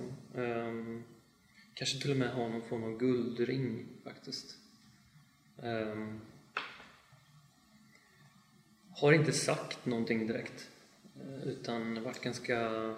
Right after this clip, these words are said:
återhållsam. Ehm, jag vill också bara fråga, vad är, vad är det för år?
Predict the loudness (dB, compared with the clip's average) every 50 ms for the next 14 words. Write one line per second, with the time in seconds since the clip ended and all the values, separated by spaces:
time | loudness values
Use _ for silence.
0 | -8 -14 -16 -20 -16 -4 -2 -2 -2 -2 -2 -4 -4 -4 -4 -4 -6 -6 -6 -8
1 | -8 -10 -12 -14 -16 -18 -20 -20 -20 -20 -20 _ _ _ -20 -20 -20 -20 -20 -20
2 | -20 -20 -20 -20 _ -20 -20 -20 -20 -20 -20 -20 -20 -20 -20 -20 -20 -14 -12 -12
3 | -12 -12 -14 -18 -20 -20 -20 -20 -20 -20 -16 -16 -14 -14 -16 -20 -20 -20 -12 -4
4 | -2 -2 0 0 0 0 0 0 0 0 2 6 8 8 8 8 4 2 0 -2
5 | 0 2 4 8 8 8 8 8 6 6 6 6 8 8 8 10 10 10 8 8
6 | 8 8 8 8 8 6 6 8 8 8 6 6 2 2 4 4 4 2 0